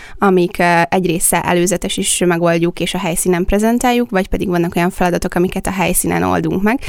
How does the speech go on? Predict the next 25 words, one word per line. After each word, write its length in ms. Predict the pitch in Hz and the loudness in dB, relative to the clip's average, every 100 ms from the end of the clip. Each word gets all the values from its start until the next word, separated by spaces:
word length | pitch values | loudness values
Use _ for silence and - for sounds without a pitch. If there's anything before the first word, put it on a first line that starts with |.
| - - | -12 -4
és 120 | - | 0
ezeknek 420 | 208 226 220 208 | 2 2 -2 0
a 40 | 180 | 0
nagy 240 | 175 165 | 0 0
része 300 | 165 170 - | 0 -2 -2
egyébként 680 | 165 170 165 - 170 170 180 | 0 0 -2 -2 0 0 2
a 320 | 170 165 151 | 2 2 2
mérnökökre, 1000 | - 175 170 165 180 - 170 - 175 175 - - - - 180 185 175 180 - - | 2 2 4 2 -2 -2 -6 0 0 2 -2 -12 -20 -8 0 2 2 0 -6 0
ö, 340 | 185 170 165 | 2 4 2
fókuszál, 580 | 180 165 - 202 - 285 294 | 2 -2 0 -2 2 0 2
viszont 340 | 214 - 185 | 2 2 0
vannak 220 | 214 185 | 2 2
benne 200 | 170 160 | 2 2
olyan 200 | 165 156 | 2 0
feladatok, 480 | 185 175 170 190 254 | 0 0 0 -2 0
amik, 280 | 196 170 - | 0 0 -2
ö, 60 | 175 | -2
a 440 | 170 165 156 165 165 | 0 0 0 -4 -6
gazdasági 840 | - 180 180 185 - 175 175 180 - - - | -2 0 0 -2 0 0 0 -2 -2 -12 -14
területtel 520 | - 180 170 - 156 165 | -4 0 0 0 -2 -2
kapcsolatosak, 720 | 190 - 240 220 214 202 - | -4 -2 -2 0 -2 -2 -2
ilyen 160 | 165 | -2
például 340 | 180 165 165 160 | 0 0 0 -2
a 40 | |
marketinges, 1160 | 160 165 - - 160 160 165 165 170 - - | 0 0 -2 -4 -2 2 2 0 0 -2 -2